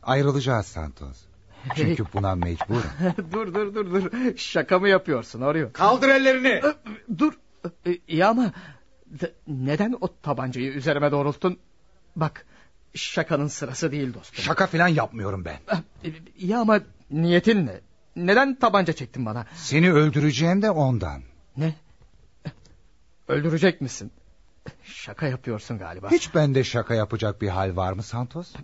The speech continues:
Speaker 2: İyi ama neden? Neden öldüreceksin beni Oreo?
Speaker 1: Sebebini çok mu merak ediyorsun?
Speaker 2: Evet.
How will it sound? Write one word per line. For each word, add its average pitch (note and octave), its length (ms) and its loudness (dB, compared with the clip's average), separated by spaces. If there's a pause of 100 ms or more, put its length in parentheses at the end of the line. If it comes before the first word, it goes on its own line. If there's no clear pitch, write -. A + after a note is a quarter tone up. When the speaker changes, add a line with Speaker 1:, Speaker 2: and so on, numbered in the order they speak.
(180)
Speaker 2:
İyi F3 160 4
ama G#3 160 6
neden? F3 380 4 (760)
Neden F3+ 260 4
öldüreceksin E3 540 0
beni G#2 140 -6
Oreo? D#3 300 4 (380)
Speaker 1:
Sebebini E3+ 440 4
çok E3+ 240 2
mu C4+ 60 2
merak F3+ 320 4
ediyorsun? F2 440 -2
Speaker 2:
Evet. G3 220 6